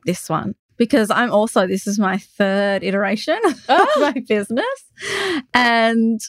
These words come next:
Speaker 1: uh, you know, I held on to the first one for way too long
Speaker 2: Mm.
Speaker 1: because I lost money in that business and I felt like I had to make it back in that business. So it was like flogging a dead horse, right? But I,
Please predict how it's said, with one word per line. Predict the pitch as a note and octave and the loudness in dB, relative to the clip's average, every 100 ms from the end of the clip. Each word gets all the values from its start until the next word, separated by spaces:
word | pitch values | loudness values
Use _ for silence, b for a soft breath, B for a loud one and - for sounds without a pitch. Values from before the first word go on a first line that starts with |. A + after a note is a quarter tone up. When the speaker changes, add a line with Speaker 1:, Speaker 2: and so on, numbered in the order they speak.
| - - | -10 -4
Speaker 1:
uh, | A3+ B3 | -2 0
you | A#3+ | 2
know, | A3+ G#3+ G#3+ A3 | 2 2 0 0
I | A3+ | 0
held | A#3+ A#3+ | 2 2
on | B3 | 0
to | A#3 | 0
the | G3+ | 0
first | - G3+ G#3 | 0 0 0
one | G#3 F#3+ F3+ | 0 0 -2
for | A3+ A3+ | -2 0
way | G#3 G#3+ G#3 G3 G3 | 0 0 2 0 -2
too | F3+ G#3+ F#3 | 0 2 4
long | F3+ F3+ | 4 4
Speaker 2:
Mm. | F3+ F3+ F3 | 2 2 2
Speaker 1:
because | F3 F3 | 2 2
I | E3+ | 2
lost | G3 F#3 A#3 - | 2 0 -2 0
money | G#3 G3+ F#3+ | 0 2 0
in | F3+ | 0
that | F3 E3+ - | 0 -4 -2
business | F#3+ F#3 G#3+ - | -2 0 -2 -2
and | - | 0
I | G3+ | 0
felt | G#3+ G#3 | 2 0
like | G3+ | 0
I | G3+ | -2
had | - - | -4 -4
to | - | -2
make | G3+ F3+ | -2 -2
it | - | -2
back | F#3+ F3 _ _ | -2 -2 _ _
in | A3 F#3+ | -2 0
that | F#3+ - | -4 -4
business. | - F3+ F#3 - B B B B | -6 -6 -6 -6 B B B B
So | - | -6
it | |
was | B3+ | -2
like | A#3+ - | -2 -2
flogging | G#3 F#3+ G3 | -2 0 -2
a | F#3+ | -2
dead | F#3+ - | -4 -4
horse, | G3+ G#3+ - | -2 -4 -4
right? | G3 A#3+ B3 | -2 -2 -2
But | G#3+ | -2
I, | G3+ | -2